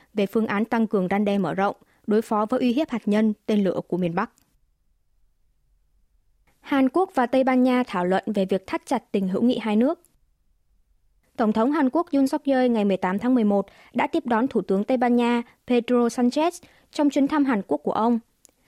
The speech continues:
Đây là chuyến viếng thăm chính thức đầu tiên của một vị Thủ tướng Tây Ban Nha kể từ sau khi hai nước thiết lập quan hệ ngoại giao vào năm một chín năm mươi.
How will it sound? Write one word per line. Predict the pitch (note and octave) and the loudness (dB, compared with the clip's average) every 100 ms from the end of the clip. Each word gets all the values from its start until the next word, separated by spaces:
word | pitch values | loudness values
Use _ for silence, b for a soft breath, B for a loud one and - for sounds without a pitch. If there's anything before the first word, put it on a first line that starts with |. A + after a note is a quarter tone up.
| b | b
Đây | - D4+ | -2 0
là | C#4+ | 2
chuyến | - A3+ | 0 0
viếng | A3+ B3 | 2 0
thăm | C#4 B3+ | 0 0
chính | B3 B3+ | 0 0
thức | F4+ | -2
đầu | A#3+ G#3+ | -2 -2
tiên | - B3 A#3 | 0 0 0
của | A3 | 0
một | F#3+ F3+ | -2 -2
vị | G3 - | -4 -4
Thủ | F#3 | -6
tướng | - F#3 G#3+ | -4 -4 -2
Tây | A#3+ | 0
Ban | A3+ A3 | 2 2
Nha | G#3+ G#3 G#3 b b | 2 0 -4 b b
kể | - | -4
từ | F#3+ G#3 | 0 0
sau | C#4+ C4 | 0 -2
khi | C#4 | 0
hai | B3 C4+ | 0 2
nước | C4+ D#4+ | 2 0
thiết | - D#4 | -4 -2
lập | A#3 - | -2 -2
quan | G#3 | -4
hệ | G#3 - | -2 -4
ngoại | - A3 | -6 -2
giao | A#3 A#3+ A#3 | -2 0 -2
vào | F#3+ | -2
năm | F#3 G3+ | -2 -2
một | F#3+ - | -2 -4
chín | G3+ | -2
năm | A#3 B3 | 2 2
mươi. | B3+ C4 | 4 2